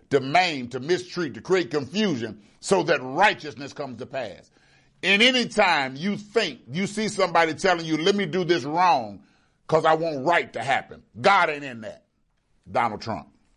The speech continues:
Now, um, look what the Lord's response was to them saying, "Let's make a name for ourselves, or else we're gonna be scattered, uh, all over the face of the earth."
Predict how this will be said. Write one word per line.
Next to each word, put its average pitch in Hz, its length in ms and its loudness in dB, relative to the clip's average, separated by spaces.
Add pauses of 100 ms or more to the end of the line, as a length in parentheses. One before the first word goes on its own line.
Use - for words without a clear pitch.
(680)
Now, 131 340 2 (520)
um, 117 480 4 (520)
look 220 240 2
what 202 140 -4
the 165 80 -8
Lord's 165 300 0
response 147 480 -6
was 131 240 -6
to 123 80 -8
them 135 240 -6
saying, 127 460 -6 (400)
"Let's 139 240 0
make 139 200 0
a 131 40 2
name 139 280 0
for 127 220 4
ourselves, 117 720 2
or 127 160 4
else 127 200 2
we're 127 100 -4
gonna 123 180 -6
be 120 140 -6
scattered, 120 640 0
uh, 113 280 4
all 123 200 4
over 117 120 -2
the 113 80 -2
face 123 320 -4
of 117 200 -2
the 113 140 -2
earth." 104 260 2